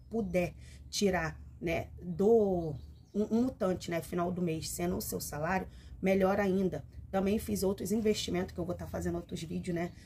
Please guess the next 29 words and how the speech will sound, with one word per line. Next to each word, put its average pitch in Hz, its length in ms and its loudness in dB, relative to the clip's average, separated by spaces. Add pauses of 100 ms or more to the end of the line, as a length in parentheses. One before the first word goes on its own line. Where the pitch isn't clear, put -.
pra - 120 -4
poder 185 240 0
ter - 100 -4
um 180 80 4
melhor 185 400 4
atendimento. 175 760 0
Eu 185 80 -2
quero 185 220 0
me 185 160 4
orga-, 190 480 2
organizar 185 640 2
muito, 190 480 6
gente, 180 380 6 (360)
com 196 140 6
o 214 160 6
atendimento 208 720 2
aqui - 180 0
na 196 140 4
loja. 165 380 4
Um 175 80 2
atendimento, 180 640 2
né, 180 100 0
que - 80 -2
seja 180 300 2
muito 190 360 4
mais 220 160 2
rápido. - 360 -2
Por - 240 0
quê? 165 220 4